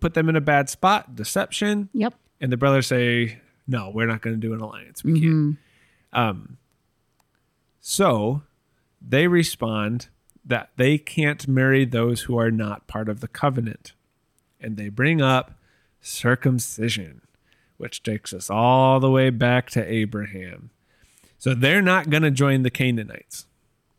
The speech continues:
Speaker 1: The Canaanites must join them. They must enter the covenant, uh, through a vividly painful act. And if you're reading this in the later stages of Israel, okay, when the Canaanites were a vanquished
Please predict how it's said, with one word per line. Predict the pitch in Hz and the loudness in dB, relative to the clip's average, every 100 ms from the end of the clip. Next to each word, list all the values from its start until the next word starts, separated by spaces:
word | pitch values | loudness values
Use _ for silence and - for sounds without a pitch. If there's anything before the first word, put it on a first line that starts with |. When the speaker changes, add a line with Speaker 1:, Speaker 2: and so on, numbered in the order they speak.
| _ _ _ _ _ | _ _ _ _ _
Speaker 1:
The | 117 | -12
Canaanites | - 143 175 190 135 120 123 117 | -4 0 2 4 2 0 -2 -2
must | 113 131 | -2 -4
join | 131 120 113 110 | 0 0 2 -2
them. | 107 98 73 _ _ _ _ _ _ _ _ _ _ _ | -4 -6 -12 _ _ _ _ _ _ _ _ _ _ _
They | 123 135 151 | 0 2 4
must | 143 - - | 2 0 -2
enter | 135 143 151 135 139 | 0 2 2 2 -2
the | 127 | -4
covenant, | - 117 110 104 98 - - _ _ _ _ - | -4 -6 -6 -8 -10 -14 -20 _ _ _ _ -4
uh, | 113 101 92 113 - | -2 -2 -6 -12 -4
through | 135 120 | 0 0
a | |
vividly | 113 135 170 - 180 | 0 0 -2 -2 -2
painful | 170 - 113 120 113 123 110 110 | -2 -2 -2 -4 -4 -8 -8 -8
act. | 104 90 - _ _ _ _ _ - | -8 -10 -20 _ _ _ _ _ -2
And | 135 | 0
if | 139 143 | 2 2
you're | 135 | 4
reading | 135 196 226 202 | 4 4 4 4
this | 190 185 | 2 2
in | 151 | 2
the | 131 123 | 2 2
later | 127 147 165 | 4 4 4
stages | 151 160 156 156 147 | 2 2 2 2 2
of | 160 | 2
Israel, | 170 120 110 73 | 2 2 -2 -8
okay, | 87 - 123 175 - _ _ _ _ _ | -10 -4 -2 -2 -8 _ _ _ _ _
when | 139 | -2
the | 117 | -2
Canaanites | - 143 156 160 151 143 - | 0 0 2 4 2 0 0
were | 139 | 2
a | 120 | 2
vanquished | 117 127 123 139 160 156 - | 0 -2 0 2 2 2 0